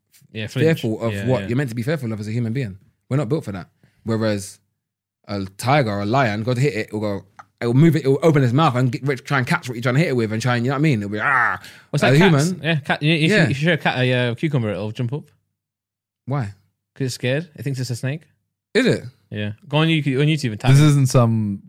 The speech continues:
Speaker 3: weird
Speaker 1: No, no, no,
Speaker 3: euphemism,
Speaker 1: type in
Speaker 3: right?
Speaker 1: cats, t-, cats and cucumbers. And, and
Speaker 3: Okay.
Speaker 1: if, so what, what, what, what, so say a cat's eating some food, right? You'll put a cucumber behind it. As soon as it turns around and sees it,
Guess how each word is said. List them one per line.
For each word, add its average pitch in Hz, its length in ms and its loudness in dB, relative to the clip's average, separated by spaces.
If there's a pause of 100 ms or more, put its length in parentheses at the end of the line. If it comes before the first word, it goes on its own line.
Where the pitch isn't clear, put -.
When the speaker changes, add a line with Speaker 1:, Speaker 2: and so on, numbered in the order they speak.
(100)
Speaker 3:
weird 98 220 4
Speaker 1:
No, - 60 2
no, 98 60 6
no, 95 60 4
Speaker 3:
euphemism, - 360 2
Speaker 1:
type 160 120 2
in - 60 4
Speaker 3:
right? 90 100 4
Speaker 1:
cats, 113 180 -2
t-, - 140 -14
cats 143 240 -2
and 139 80 -2
cucumbers. 113 400 -2
And, 107 200 -8
and 120 140 -4
Speaker 3:
Okay. 123 160 0
Speaker 1:
if, - 280 -20
so 147 120 2
what, 160 120 4
what, 165 100 2 (120)
what, 143 200 0
what, 147 240 2
so 156 100 0
say 180 120 6
a 165 40 2
cat's - 240 -2
eating 135 320 2
some 127 120 0
food, 143 220 4
right? 117 200 0
You'll 123 100 0
put 147 160 0
a 127 40 -2
cucumber 131 360 2
behind 117 400 0
it. 107 180 -4 (280)
As 120 100 -4
soon 147 80 4
as 139 60 6
it 131 60 -2
turns 151 200 2
around 143 120 2
and 120 80 0
sees 156 240 2
it, 120 180 -2